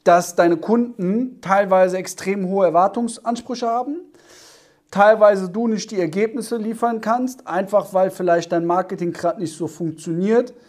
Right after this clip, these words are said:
wie deine Kunden es sich wünschen und die vielleicht, wenn du mit einem Monats-Abo-Modell arbeitest,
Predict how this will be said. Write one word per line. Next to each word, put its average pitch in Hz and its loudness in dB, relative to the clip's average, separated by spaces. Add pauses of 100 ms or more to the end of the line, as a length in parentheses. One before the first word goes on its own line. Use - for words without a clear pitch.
(280)
wie 185 -4
deine 170 6
Kunden 196 -4
es 165 0
sich 143 -10
wünschen 240 0
und 180 -2
die 190 0
vielleicht, 185 -2
wenn 180 0
du 160 0 (260)
mit 185 -6
einem 170 -2
Monats-Abo-Modell 196 4
arbeitest, 131 0